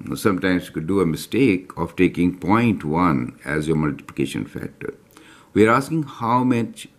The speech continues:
is being produced, right? So that much less. So every time you get point nine nine nine times the original amount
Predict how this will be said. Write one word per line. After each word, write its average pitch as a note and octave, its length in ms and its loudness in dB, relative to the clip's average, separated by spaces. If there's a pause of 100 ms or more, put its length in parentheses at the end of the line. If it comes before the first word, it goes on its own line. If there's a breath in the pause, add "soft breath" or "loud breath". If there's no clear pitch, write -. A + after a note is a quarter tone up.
is G2 240 2
being G2+ 320 4
produced, D#2+ 680 2
right? C#2 240 -6
So E2 140 0
that E2 360 -2
much - 280 -6
less. F2+ 520 0 (340 soft breath)
So - 140 2
every E3+ 260 6
time A#2 500 2 (300 soft breath)
you F#2 220 2
get G2+ 400 0 (220)
point G#2 380 4
nine F#2 360 4
nine E2+ 340 2
nine D#2+ 600 -4
times F#2+ 460 2
the D#2+ 100 0
original F2 420 0
amount A#1+ 460 -4